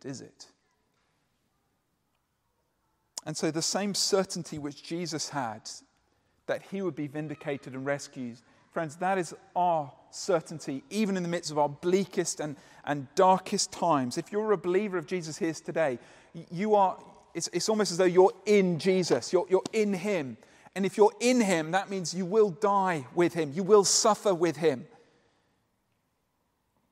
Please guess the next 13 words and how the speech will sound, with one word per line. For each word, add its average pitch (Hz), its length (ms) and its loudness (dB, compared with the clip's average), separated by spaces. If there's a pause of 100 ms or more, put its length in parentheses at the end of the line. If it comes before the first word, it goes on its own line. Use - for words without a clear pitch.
(140)
But 165 140 -6
just 185 260 0
as 160 80 -4
certainly, 165 480 0
you 151 160 -6
will 156 160 0
also 156 240 -6
be 139 140 -12
raised 135 640 -8 (920)
and 139 200 -8
vindicated 151 880 -6 (1120)
with 156 300 -2
him. 131 400 -2